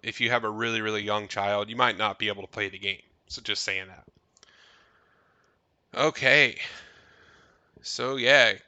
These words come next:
California Adventure. This used to be my home park when I lived in Vegas.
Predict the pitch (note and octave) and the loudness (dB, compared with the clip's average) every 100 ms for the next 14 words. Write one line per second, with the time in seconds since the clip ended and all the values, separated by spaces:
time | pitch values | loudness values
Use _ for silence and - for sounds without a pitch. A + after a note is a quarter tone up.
0 | - C3 D#3 - D#3+ D3 A2 A#2 C#3 - | 0 2 2 0 0 0 0 -2 -2 -4
1 | C#3+ C#3+ C3+ - - _ _ _ - - | -2 -4 -6 -20 -20 _ _ _ -18 -8
2 | B2+ - C3 - A#2 A2 A2 B2 A2+ A#2 | -8 -6 -8 -10 -8 -6 -4 -6 0 0
3 | A#2 A#2 A2 A2 A2 - G#2+ G#2 G#2 G2 | 0 -6 -6 -4 -4 -4 -6 -6 -6 -6
4 | G#2+ A2 A2 - | -4 -2 -6 -6